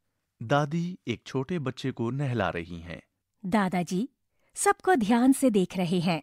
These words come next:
Speaker 1: कुछ बच्चे अपने हाथों पर लट्टू नचा रहे हैं और वो खुश हो रहे हैं। पूरा परिवार काम करने में एक दूसरे का सहयोग कर रहा है।
Speaker 2: एक लड़की गाय को चारा खिला रही है।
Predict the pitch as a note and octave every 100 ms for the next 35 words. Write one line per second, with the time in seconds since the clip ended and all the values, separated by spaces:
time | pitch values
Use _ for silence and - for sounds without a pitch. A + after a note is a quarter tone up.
0 | - _ _ _ - - E3 F3 - F#3
1 | G3 - - A2 A2 F#2 G2+ - D#3+ B2+
2 | B2+ C#3+ - _ _ C#3 D3 D3+ D3 D#3
3 | B2+ G2 E2+ F2 F#2+ E2+ E2+ - _ _
4 | _ - G#2 F2+ B2 - - G3+ E3 A2+
5 | F2 F#2 D#2+ D#2+ - _ _ _ - F#3
6 | G3+ G3+ F3 E3 E3+ F#3 - F#2+ F2+ A#2+
7 | C#3+ D#3 D3+ D3+ D#3 - - F3+ F#3+ B2
8 | B2 - F#3 B2+ B2 - E3+ D#3+ G3 F3+
9 | G#2 - E2 F#2 E2 F#2 - _ _ _
10 | - D4+ - D4+ C#4 - D4+ - _ -
11 | F#3+ A3 C4+ E4 E4+ E4 G#3 D#3 G3+ A3+
12 | A#3 E3+ D3+ E3 D3+ D3